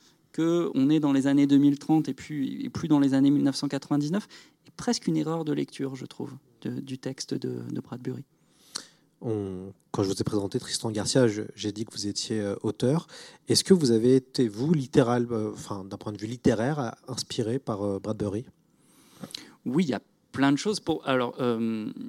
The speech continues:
Speaker 1: Bradbury, quand on, quand on, quand on s'inscrit dans la littérature de genre et dans la grande littérature de genre américaine, euh, c'est une sorte de vieux grand-père, de, de, de bon grand-père.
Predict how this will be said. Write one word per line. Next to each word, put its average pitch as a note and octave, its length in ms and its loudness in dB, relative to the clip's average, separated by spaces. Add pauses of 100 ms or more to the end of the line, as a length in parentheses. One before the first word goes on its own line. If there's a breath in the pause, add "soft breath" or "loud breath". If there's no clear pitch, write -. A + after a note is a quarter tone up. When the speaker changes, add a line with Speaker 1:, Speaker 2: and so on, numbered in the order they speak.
(1300)
Speaker 1:
Bradbury, D3 560 -2
quand F#3 300 0
on, C#3+ 240 6
quand B2 340 -4
on, A#2 460 -4 (100)
quand A2+ 240 -10
on A#2+ 80 -4
s'inscrit E3+ 720 -2
dans C3 260 4
la B2+ 160 4
littérature B2 560 -2
de B2+ 140 2
genre C3+ 200 2
et A#2+ 40 -6
dans G#2 100 -8
la G#2 140 -6
grande C3 200 0
littérature A#2+ 440 -6
de A#2+ 100 -4
genre B2 240 -4
américaine, A#2 600 -2 (720 loud breath)
euh, G#2+ 100 -8 (540 soft breath)
c'est - 100 -2
une A2 60 2
sorte D#3+ 160 2
de B2+ 60 4
vieux C3+ 180 4
grand-père, B2+ 520 -2 (120)
de, B2 140 -12
de, - 200 -10 (160)
de B2 160 -8
bon C#3 220 6
grand-père. B2 540 -2